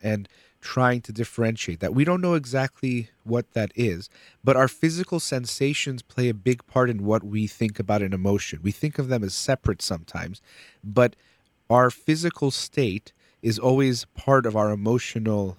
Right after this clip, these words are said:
state, how you're feeling. Just like I was saying that story of the, the author of the book you're reading, um, but she also describes this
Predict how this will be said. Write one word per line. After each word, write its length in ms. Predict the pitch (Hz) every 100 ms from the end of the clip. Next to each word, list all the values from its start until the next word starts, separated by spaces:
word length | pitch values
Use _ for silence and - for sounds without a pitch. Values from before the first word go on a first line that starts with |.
| _
state, 460 | - - 104 85
how 120 | - 117
you're 140 | 107
feeling. 480 | 98 - 120 107 87
Just 200 | 98 113
like 100 | 120
I 40 | 117
was 100 | -
saying 220 | 113 113
that 160 | 95 -
story 500 | - 110 107 101 98 _ _ _
of 360 | 98 107 101 92 87
the, 120 | 95
the 100 | 92
author 300 | 104 - 107
of 60 |
the 80 | 104
book 300 | 90 107 -
you're 140 | 101 92
reading, 440 | 131 165 113 123 - - - -
um, 200 | 104 107
but 120 | 117
she 120 | -
also 280 | 143 170 170
describes 540 | 143 - 135 131 135
this 220 | - 127